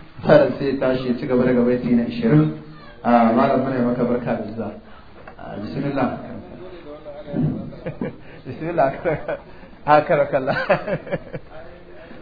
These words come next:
La yufta wa malikum fil madina. <laughs> Karakallah. A, a karakallah,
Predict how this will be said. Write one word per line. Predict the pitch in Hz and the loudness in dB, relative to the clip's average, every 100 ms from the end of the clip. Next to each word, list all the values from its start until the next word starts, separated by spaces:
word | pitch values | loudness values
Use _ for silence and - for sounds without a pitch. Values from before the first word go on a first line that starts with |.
| - - 151 160 139 165 151 151 151 - - - - - - - - - | -16 -16 -14 -14 -14 -16 -16 -14 -16 -18 -18 -20 -18 -16 -16 -18 -18 -6
La | 139 170 | 6 8
yufta | 185 - 165 165 | 8 6 10 10
wa | 151 | 10
malikum | 147 151 151 139 | 6 6 2 -2
fil | 143 139 | -4 -4
madina. | 135 127 135 120 107 - - - - - - | -2 -2 -2 -4 -6 -10 -14 -14 -16 -16 -8
<laughs> | 160 196 - | -2 -2 0
Karakallah. | 165 151 151 156 151 - 180 - - - - - - - - - - - - - - - | 0 0 0 0 -2 2 0 0 -14 -14 -16 -16 -20 -18 -18 -18 -18 -20 -20 -20 -14 4
A, | 151 | 6
a | 147 | 6
karakallah, | 156 165 156 170 151 | 4 4 4 4 4